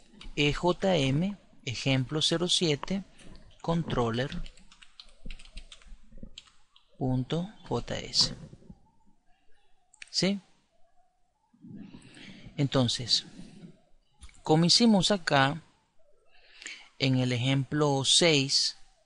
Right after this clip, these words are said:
vamos a hacer aquí también. Por lo menos en la primera línea, ¿ok?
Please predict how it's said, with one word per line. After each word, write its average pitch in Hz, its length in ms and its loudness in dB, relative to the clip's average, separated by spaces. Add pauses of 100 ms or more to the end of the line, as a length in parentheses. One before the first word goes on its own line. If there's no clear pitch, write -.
(520)
vamos 147 380 4
a - 20 -6
hacer 123 260 -4
aquí 120 200 -6
también. 120 440 -8 (840)
Por 139 180 6
lo 139 100 4
menos 151 480 4
en 131 160 4
la 127 80 0
primera 127 720 -2
línea, 117 440 -4
¿ok? 113 120 -8